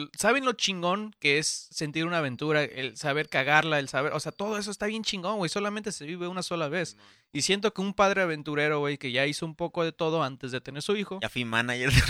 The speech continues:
Speaker 2: una
Speaker 1: Ya fui
Speaker 2: banda.
Speaker 1: manager de una banda.
Speaker 2: <laughs> Crecieron aquí en la ciudad de Tijuana.
Speaker 1: Ajá. No, siento que es más sano para,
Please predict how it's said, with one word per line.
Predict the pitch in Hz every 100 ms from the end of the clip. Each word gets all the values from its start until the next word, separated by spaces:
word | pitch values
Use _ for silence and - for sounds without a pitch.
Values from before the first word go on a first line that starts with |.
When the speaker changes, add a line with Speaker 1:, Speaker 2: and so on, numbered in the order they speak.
| 127 185 139
Speaker 2:
una | 147
Speaker 1:
Ya | 139
fui | 175
Speaker 2:
banda. |
Speaker 1:
manager | 151 160 165 156
de | 175
una | 160 202 214
banda. | 170 214 214 175
Speaker 2:
<laughs> | -
Crecieron | 151 143 123 139 143 131
aquí | 160 -
en | 131 135
la | 139
ciudad | - 123 131
de |
Tijuana. | 131 - 117 135 170
Speaker 1:
Ajá. | 165 180 185 196 175
No, | 269 247
siento | - 277 285
que | 254
es | 254
más | 254
sano | 247 240 233 214
para, | 180 160 151 143 139 135